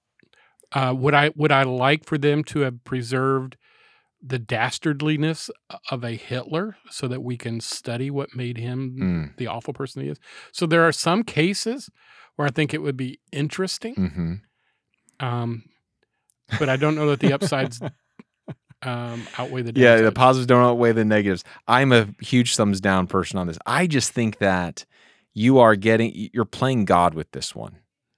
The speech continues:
Speaker 1: Mm-hmm.
Speaker 2: God, if God wants life and death to happen, you will, you will, what I believe will happen is you will prolong the grief that people really have, and you will mess with people's minds, and you talk about emotional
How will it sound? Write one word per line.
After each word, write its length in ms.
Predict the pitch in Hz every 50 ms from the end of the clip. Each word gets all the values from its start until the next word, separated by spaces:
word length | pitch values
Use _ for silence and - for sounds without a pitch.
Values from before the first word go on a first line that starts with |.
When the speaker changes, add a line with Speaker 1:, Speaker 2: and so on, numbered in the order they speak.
| _ _ -
Speaker 1:
Mm-hmm. 120 | 123 120
Speaker 2:
God, 340 | 123 127 117 123 139 151 139 104 120 113 -
if 240 | - 120 - - _
God 260 | - 127 117 135 156 170
wants 540 | 147 135 131 131 143 143 135 - - - - 117 113 - _
life 360 | - 110 104 110 123 131 - 156
and 120 | 151 139
death 240 | 127 131 127 131 -
to 60 | - 123
happen, 480 | 107 117 104 101 - - 92 90 90 - _ - - _ _ _ _ _ _ -
you 240 | - 110 113 131 143
will, 320 | 143 131 117 110 - - _
you 220 | - 117 123 135
will, 320 | 131 123 110 104 98 - _ _ _ _ _ -
what 200 | 117 123 123 123
I 160 | 139 175 196
believe 240 | 170 160 143 127 117
will 80 | 110
happen 340 | 98 120 110 107 - 117 107
is 240 | 107 98 92 92 - _ _ _ _ _ _ _ _ -
you 160 | - 123 135 139
will 140 | 131 113 - - -
prolong 920 | - - - 135 139 147 147 139 127 120 120 127 131 127 117 107 101 92
the 80 | 98 92
grief 680 | 87 101 98 104 110 110 92 - - - - - - _ _ _ _ _ _ _ _ _ -
that 120 | 98 -
people 280 | - 107 98 101 92 90
really 240 | 92 92 87 87
have, 500 | 82 - 101 95 92 - - - _ _ _ _ _ _ -
and 220 | 110 104 104 104
you 120 | 110 131 143
will 140 | 123 101
mess 320 | 95 95 104 117 123 123 -
with 120 | 117 101
people's 380 | - 120 117 - 101 101 87 92
minds, 460 | 104 107 107 110 110 110 110 107 98
and 80 | 98 104
you 80 | 113 120
talk 280 | - - 123 117 -
about 200 | 107 104 101 98
emotional 920 | 95 92 92 92 98 107 120 131 127 - - 110 101 95 92 90 87 82